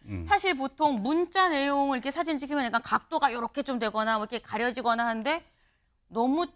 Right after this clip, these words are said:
Speaker 2: 잘 찍혔다. 그러다 보니까 인요한 최고위원이 이천십육 학년도 한동훈 대표가 이 정부에 얘기한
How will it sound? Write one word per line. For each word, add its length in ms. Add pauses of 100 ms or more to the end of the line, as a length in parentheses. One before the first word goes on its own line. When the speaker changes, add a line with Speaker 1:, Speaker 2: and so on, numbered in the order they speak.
(180)
Speaker 2:
잘 240
찍혔다. 1160 (240)
그러다 160
보니까 280
인요한 500
최고위원이 540
이천십육 520
학년도 280
한동훈 440
대표가 680
이 320
정부에 400
얘기한 720